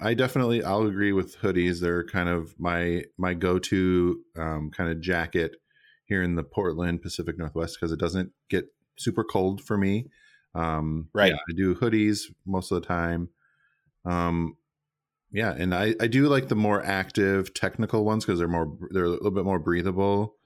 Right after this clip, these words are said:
Speaker 1: So if you do wear that under a
Speaker 2: Right.
Speaker 1: jacket or something like that, um, it doesn't get quite so h-, hot underneath there. Yeah, and I, and some of 'em can be,
Speaker 2: Yeah,
Speaker 1: you know,
Speaker 2: you know
Speaker 1: semi-waterproof or whatever. So some of the more technical jackets, I,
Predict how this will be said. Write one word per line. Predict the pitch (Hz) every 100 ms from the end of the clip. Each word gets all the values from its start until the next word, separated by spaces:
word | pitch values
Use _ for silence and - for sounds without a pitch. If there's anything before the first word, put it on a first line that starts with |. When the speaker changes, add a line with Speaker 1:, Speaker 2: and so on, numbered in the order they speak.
| _
Speaker 1:
So | - 95
if | 87
you | 90
do | 87 92 90 90
wear | 85 85 85
that | 80
under | - 85 78
a |
Speaker 2:
Right. | 92 87
Speaker 1:
jacket | 92 - 85
or | 85
something | 92 82 90
like | 80 78
that, | 80 78 - _ - _ _
um, | 78 76 73 -
it | 82 -
doesn't | - 78 80
get | 76 -
quite | - 82 -
so | - 76
h-, | 78 _ _ -
hot | 87 85 -
underneath | 85 82 82 80
there. | 82 80 80 78 _ _ _ _
Yeah, | 90 69 73 -
and | 90
I, | 92
and | 101 98 - _
some | - 123
of | 120
'em | 117
can | 127 104
be, | 107
Speaker 2:
Yeah, | 180 95 90
Speaker 1:
you | 101
know, | 92 120
Speaker 2:
you | 214
know | 226
Speaker 1:
semi-waterproof | 90 90 92 92 - 90 90 90
or | 85
whatever. | 87 85 80 85 85
So | 82 85 78 - - -
some | 104
of |
the | 101
more | 95 90
technical | - 92 95 95 90
jackets, | 87 82 78 78
I, | 78